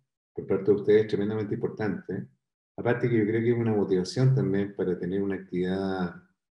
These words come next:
distinta y que obviamente a la medida que yo estoy viendo riñones, van a aparecer otras imágenes cuando ustedes ya estén acostumbrados a ver imágenes.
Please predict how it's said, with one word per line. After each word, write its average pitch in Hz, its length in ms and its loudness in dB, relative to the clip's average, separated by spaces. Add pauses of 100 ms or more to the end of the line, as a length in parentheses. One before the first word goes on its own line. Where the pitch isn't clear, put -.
(300)
distinta 104 720 -2
y 90 380 2
que 87 280 -2
obviamente 104 440 2
a 90 40 0
la 85 60 -2
medida 90 240 0
que 92 100 0
yo 92 100 2
estoy 92 180 2
viendo 98 280 2
riñones, 90 520 -2 (680)
van 104 120 0
a 110 40 0
aparecer 101 340 2
otras 104 220 4
imágenes 98 600 4 (540)
cuando 92 240 -2
ustedes 104 280 2
ya 110 80 2
estén 107 240 0
acostumbrados 95 680 0
a 90 80 -2
ver 104 160 4
imágenes. 98 540 -2